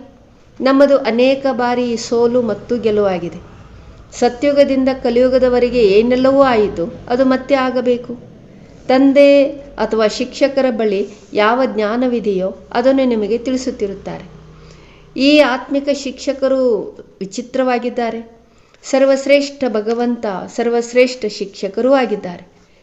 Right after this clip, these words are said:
ಮತ್ತು ನಮ್ಮನ್ನು ಸಹ ಸರ್ವಶ್ರೇಷ್ಠರನ್ನಾಗಿ ಮಾಡುತ್ತಾರೆ. ತಂದೆಯು ಹೀಗೆ ದೈವಿ ರಾಜಧಾನಿಯನ್ನು ಸ್ಥಾಪನೆ ಮಾಡುತ್ತಿದ್ದಾರೆಂದು ನೀವು ನೋಡುತ್ತಿದ್ದೀರಿ.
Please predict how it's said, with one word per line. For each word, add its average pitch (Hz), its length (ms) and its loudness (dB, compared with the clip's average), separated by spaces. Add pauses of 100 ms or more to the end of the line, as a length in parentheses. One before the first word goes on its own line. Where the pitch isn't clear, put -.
(280)
ಮತ್ತು 277 240 2
ನಮ್ಮನ್ನು 262 580 2
ಸಹ 247 300 -4
ಸರ್ವಶ್ರೇಷ್ಠರನ್ನಾಗಿ 233 1300 -4
ಮಾಡುತ್ತಾರೆ. 220 760 -8 (680)
ತಂದೆಯು 277 460 4
ಹೀಗೆ 262 540 0
ದೈವಿ 226 360 2
ರಾಜಧಾನಿಯನ್ನು 226 880 -2
ಸ್ಥಾಪನೆ 226 520 -4
ಮಾಡುತ್ತಿದ್ದಾರೆಂದು 208 960 -2
ನೀವು 277 300 2
ನೋಡುತ್ತಿದ್ದೀರಿ. 196 640 -6